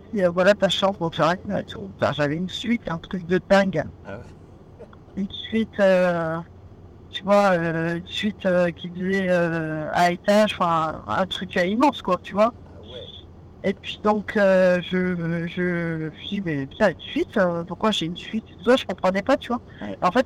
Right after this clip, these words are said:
Speaker 1: il s'était trompé, à l'hôtel, il m'avait donné la suite de Sabatini.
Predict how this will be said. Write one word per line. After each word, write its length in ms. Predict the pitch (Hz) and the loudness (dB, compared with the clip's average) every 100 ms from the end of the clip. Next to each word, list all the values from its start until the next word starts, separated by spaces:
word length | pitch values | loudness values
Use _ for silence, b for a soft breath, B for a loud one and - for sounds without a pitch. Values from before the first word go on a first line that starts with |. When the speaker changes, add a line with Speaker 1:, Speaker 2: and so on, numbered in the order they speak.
| 247 | 0
Speaker 1:
il 80 | 208 | -4
s'était 260 | 196 185 | -6 -6
trompé, 340 | - 190 185 269 | -8 -10 0 2
à 60 | 247 | 2
l'hôtel, 300 | 185 254 254 | 0 0 2
il 120 | 208 | 4
m'avait 160 | 190 | 4
donné 260 | 190 190 196 | 4 0 4
la 160 | 196 185 | 4 4
suite 220 | - - 214 | -2 -4 -2
de 80 | 196 | 2
Sabatini. 420 | 202 185 - 202 | 2 2 0 -6